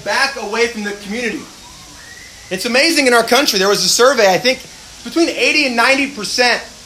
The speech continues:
of Americans believe that you can have a perfect, you can have a mature, you can have an awesome faith all by yourself, with nobody else. That's Islam, that's Judaism, that's Christianity. That's not just Christianity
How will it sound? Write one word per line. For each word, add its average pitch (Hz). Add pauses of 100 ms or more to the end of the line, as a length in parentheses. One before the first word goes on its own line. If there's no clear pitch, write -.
(160)
of 180
Americans 208 (360)
believe 220
that 214 (160)
you 240
can 262
have 233
a 185 (120)
perfect, 277
you 214
can 220
have 214
a 196
mature, 262
you 254
can 214
have 202
an 196
awesome 269
faith -
all 226
by 208
yourself, -
with 160
nobody 262
else. -
That's 240
Islam, 208
that's 226
Judaism, 233
that's 220
Christianity. 269
That's 240
not 262
just 220
Christianity -